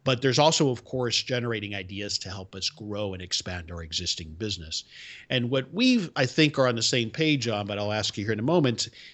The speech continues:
is that for our existing businesses, I would say that the majority of our ideas come from listening to our customers and observing how they interact with our product. Would you agree with that?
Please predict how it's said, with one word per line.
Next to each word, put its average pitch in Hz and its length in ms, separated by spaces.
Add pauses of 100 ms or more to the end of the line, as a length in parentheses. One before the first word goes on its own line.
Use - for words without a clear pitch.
(120)
is 127 180
that 123 220
for 139 320
our 135 100
existing 185 600
businesses, 117 800 (400)
I 165 80
would 214 160
say 170 180
that 147 140
the 127 80
majority 127 520
of 170 120
our 143 100
ideas 120 640
come 110 260
from 107 260
listening 123 680
to 113 220
our 95 360
customers 107 720 (300)
and 113 120
observing 113 640
how 110 240
they 101 180
interact 95 440
with 90 140
our 78 140
product. 78 560
Would 104 160
you 123 140
agree 120 300
with 120 140
that? 117 260